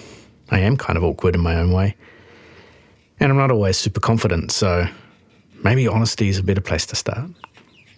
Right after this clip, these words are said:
Doing this podcast kinda terrifies me,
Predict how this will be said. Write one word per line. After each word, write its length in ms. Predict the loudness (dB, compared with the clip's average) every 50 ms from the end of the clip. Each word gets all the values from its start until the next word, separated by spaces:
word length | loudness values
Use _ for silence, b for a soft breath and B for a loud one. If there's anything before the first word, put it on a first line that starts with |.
| _ _ _ _ _ _ _ _ _ _ _ _ _ -20 -4 0
Doing 160 | 0 2 2
this 120 | 0 -2 -2
podcast 560 | -4 -4 -4 -2 -2 -2 -2 -2 -4 -6 -8 _ _ _ _ _ _ _ _ _ _ _ -20 -20 -20 _ _ _ -20 -16 -10 -4
kinda 220 | 0 0 0 0
terrifies 500 | 0 0 -2 -2 0 0 0 0 0 0
me, 180 | -2 -2 -2